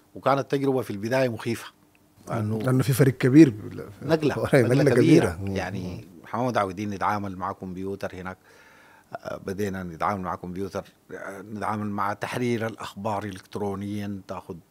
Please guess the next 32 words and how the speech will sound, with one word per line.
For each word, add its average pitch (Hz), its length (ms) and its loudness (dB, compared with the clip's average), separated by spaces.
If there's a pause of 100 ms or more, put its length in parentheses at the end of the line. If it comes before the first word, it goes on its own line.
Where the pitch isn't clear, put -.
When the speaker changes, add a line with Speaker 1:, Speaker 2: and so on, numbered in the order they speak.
Speaker 1:
من 101 140 -10
الشاشة 98 520 -6
و-، 90 120 -10 (680)
وتعمل 92 800 -4 (120)
إعادة 98 300 -2
تحرير 98 440 -10
للخبر 92 760 -8
من 98 120 -10
الوكالة، 98 720 -6
وتتعامل 95 480 -6
مع 104 220 -2
الصور 107 420 -4
بتاعت 95 380 -8
وكالة 95 440 -6
الأنباء، 90 600 -6 (280)
تعرف 92 220 -2
كيف 98 220 -10
تحولها 90 600 -6
وكيف 90 240 -16
تتعامل 92 480 -8
معها. 90 360 -6 (640)
وكان 104 260 -4
في 107 240 -6
مخرجين 104 640 -10
صحفيين، 98 800 -10
وبعد 87 360 -12
ذاك 101 140 -8
تصميم 101 520 -10
إلكتروني 104 920 -6
وكده، 101 260 -10
كانت 190 180 -2
طفرة - 400 2